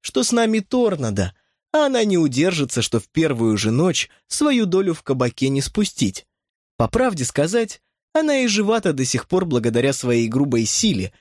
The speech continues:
и редкостному везению. Не думаю, что Плоскомордый это понимает.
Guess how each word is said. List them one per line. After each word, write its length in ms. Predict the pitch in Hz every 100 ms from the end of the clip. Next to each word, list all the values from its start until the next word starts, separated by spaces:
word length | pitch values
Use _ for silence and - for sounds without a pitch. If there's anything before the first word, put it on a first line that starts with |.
| _ -
и 140 | 302 254
редкостному 680 | 196 202 - 139 135 123
везению. 640 | 123 139 117 101 95 90 95 _ _ _ _ _ _ _ -
Не 140 | 285
думаю, 360 | 254 269 214 175
что 180 | -
Плоскомордый 720 | 143 143 - 135 143 185 160 151
это 160 | 151
понимает. 680 | - 170 196 190 107 90 -